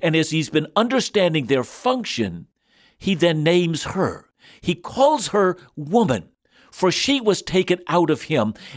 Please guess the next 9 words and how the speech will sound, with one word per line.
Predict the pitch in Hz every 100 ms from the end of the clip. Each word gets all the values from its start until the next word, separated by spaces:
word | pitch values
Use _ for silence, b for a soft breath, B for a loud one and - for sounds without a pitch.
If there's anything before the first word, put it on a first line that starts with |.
| B
and | 160 147
she | - - 269
alone | 277 175 143 139 135 B B
has | - 208 233 214
a | -
unique | 180 151 151 143 160 254 277 - B B
relationship | - 135 151 151 226 277 - 226 - - 202 -
with | 147 143
him. | 151 180 107